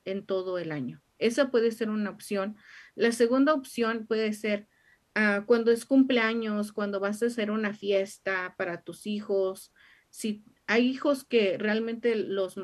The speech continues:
los tenemos muy acostumbrados a comprar muchos juguetes, muchos games que ya tienen y no sabemos qué regalar. A veces dices,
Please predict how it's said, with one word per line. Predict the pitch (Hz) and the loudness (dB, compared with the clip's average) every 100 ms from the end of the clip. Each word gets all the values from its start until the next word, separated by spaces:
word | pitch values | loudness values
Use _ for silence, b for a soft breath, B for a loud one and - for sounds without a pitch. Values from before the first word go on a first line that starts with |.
| 165 | -10
los | - 196 175 | -6 -4 -6
tenemos | - 196 214 233 | -6 -4 -2 -2
muy | 233 220 | 0 0
acostumbrados | 220 214 208 196 190 190 202 208 | 0 -4 -6 -4 -2 0 0 -4
a | - 165 | -8 -10
comprar | - 180 196 202 | -10 -6 -2 0
muchos | 214 208 220 202 - - | 0 0 -4 -8 -10 -16
juguetes, | 143 196 196 233 226 208 202 196 - | -4 0 4 2 2 -2 0 -2 -4
muchos | 208 208 208 185 180 | -4 -4 -4 -8 -4
games | 220 226 220 214 208 - | -2 -2 -2 -2 -4 -8
que | 196 180 | -8 -2
ya | 208 226 | 0 0
tienen | 233 240 196 185 208 214 | 0 0 0 -2 -6 -4
y | 220 | -2
no | 220 | -2
sabemos | 220 262 262 269 262 | 0 2 6 4 2
qué | 269 | -4
regalar. | 285 262 214 247 269 - | -4 -4 -2 0 -2 -2
A | 202 | -2
veces | 233 240 254 | -2 -2 -2
dices, | 240 240 233 | 0 -2 -4